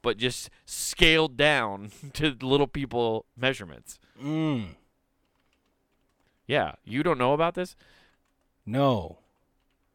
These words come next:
Speaker 2: So I
Speaker 1: Yeah,
Speaker 2: need to go
Speaker 1: really.
Speaker 2: see this so I can feel tall.
Speaker 1: Yeah,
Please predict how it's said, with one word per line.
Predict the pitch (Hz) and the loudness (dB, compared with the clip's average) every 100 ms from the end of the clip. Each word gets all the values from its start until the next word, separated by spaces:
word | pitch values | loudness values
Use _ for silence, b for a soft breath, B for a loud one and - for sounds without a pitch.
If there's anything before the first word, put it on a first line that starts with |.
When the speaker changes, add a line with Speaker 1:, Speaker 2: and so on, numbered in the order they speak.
| _ _ _ _ _ _ _ _ _ _ | _ _ _ _ _ _ _ _ _ _
Speaker 2:
So | - 143 | -4 -2
I | |
Speaker 1:
Yeah, | 147 | 2
Speaker 2:
need | 208 | 0
to | 185 | 4
go | |
Speaker 1:
really. | 196 139 | 2 4
Speaker 2:
see | 175 | 2
this | 160 113 | 2 -2
so | - | 0
I | 110 | -2
can | 107 | -4
feel | 101 104 | -6 -8
tall. | - - 120 85 78 - | -8 -10 -8 -6 -8 -6
Speaker 1:
Yeah, | 185 | -4